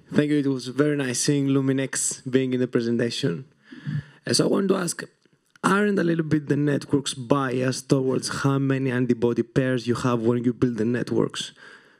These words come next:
Wouldn't it be better to have less cell lines and do mass spec data and do, and get phosphoproteomic data from mass spec so you can have a bigger network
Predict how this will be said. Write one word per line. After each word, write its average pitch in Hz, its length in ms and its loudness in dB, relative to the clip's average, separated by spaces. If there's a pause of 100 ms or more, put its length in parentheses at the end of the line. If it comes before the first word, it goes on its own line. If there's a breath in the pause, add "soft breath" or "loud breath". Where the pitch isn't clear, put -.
(140 loud breath)
Wouldn't 139 220 4
it 127 40 0
be 135 100 4
better 135 320 0
to 131 100 -2
have 127 240 0
less 127 320 0
cell 131 240 0
lines 123 400 0
and 123 140 2
do 123 100 2
mass 123 280 -2
spec - 280 -2
data 120 320 0
and 120 140 0
do, 117 160 0 (840 loud breath)
and 127 80 2
get 127 200 0
phosphoproteomic 123 800 0
data 113 240 0
from 123 240 0
mass 123 160 0
spec - 280 -2
so - 140 0
you 123 100 -2
can 123 140 0
have 113 260 -2
a 104 100 -2 (340)
bigger 117 320 2
network 113 580 0